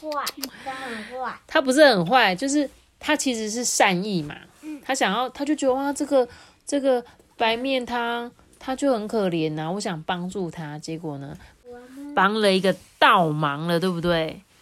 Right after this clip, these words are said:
Speaker 1: 嗯。
Speaker 2: 就是，所以呢，有时候人家说越帮越忙的是这样啦。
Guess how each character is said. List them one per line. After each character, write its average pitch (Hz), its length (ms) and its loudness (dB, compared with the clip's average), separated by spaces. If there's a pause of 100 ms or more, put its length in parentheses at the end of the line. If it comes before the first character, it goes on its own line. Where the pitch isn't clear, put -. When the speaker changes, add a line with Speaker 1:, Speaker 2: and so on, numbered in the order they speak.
Speaker 1:
嗯。 277 140 -12
Speaker 2:
就 185 140 -4
是， 190 200 0
所 202 180 2
以 190 100 4
呢， 165 180 -2
有 156 160 -2
时 165 80 -2
候 202 60 0
人 185 80 -2
家 175 100 0
说 185 160 -2
越 254 220 6
帮 254 260 4
越 254 140 8
忙 165 240 -2
的 160 80 -2
是 - 60 -10
这 170 80 -2
样 180 340 -2
啦。 156 220 -8